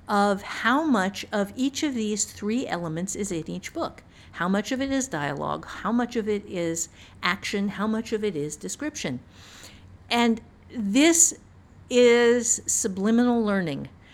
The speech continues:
From going through and doing this, you'll start getting a feel for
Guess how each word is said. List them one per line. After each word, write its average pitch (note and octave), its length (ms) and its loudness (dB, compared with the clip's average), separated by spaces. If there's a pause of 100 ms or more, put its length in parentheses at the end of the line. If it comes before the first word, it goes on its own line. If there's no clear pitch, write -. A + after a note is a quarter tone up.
(120)
From F#3+ 300 0
going A3+ 320 4
through B3+ 280 -2
and G3 220 0
doing B3+ 320 4
this, D#3+ 260 0
you'll A3 200 0
start - 480 -2
getting G3 340 0
a F#3+ 40 -10
feel F#3 520 -2 (480)
for G3 560 0